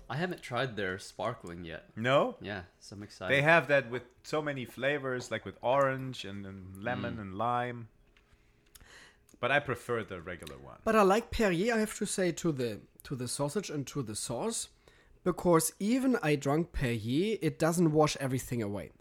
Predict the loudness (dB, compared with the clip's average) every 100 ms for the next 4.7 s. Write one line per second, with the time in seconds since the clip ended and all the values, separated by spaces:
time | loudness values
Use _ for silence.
0 | 2 4 4 4 6 6 6 -2 -12 0
1 | 0 4 4 6 6 6 6 2 4 4
2 | 6 6 6 4 0 0 0 0 0 0
3 | 0 -2 -2 -4 -2 0 -2 -4 -6 -4
4 | 0 0 2 0 -2 -6 -8